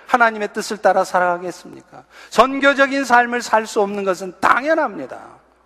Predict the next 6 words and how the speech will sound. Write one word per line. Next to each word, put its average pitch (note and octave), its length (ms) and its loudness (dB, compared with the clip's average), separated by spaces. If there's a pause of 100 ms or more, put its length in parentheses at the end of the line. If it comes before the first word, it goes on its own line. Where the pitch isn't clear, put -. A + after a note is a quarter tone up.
(1120)
오늘날 C#3 640 -4 (800)
우리 C#3+ 160 -4
성도에게는 A#2 880 -10 (240)
이런 F3+ 440 -2 (540)
오이코스가 E3 600 -4
필요해요. - 580 -18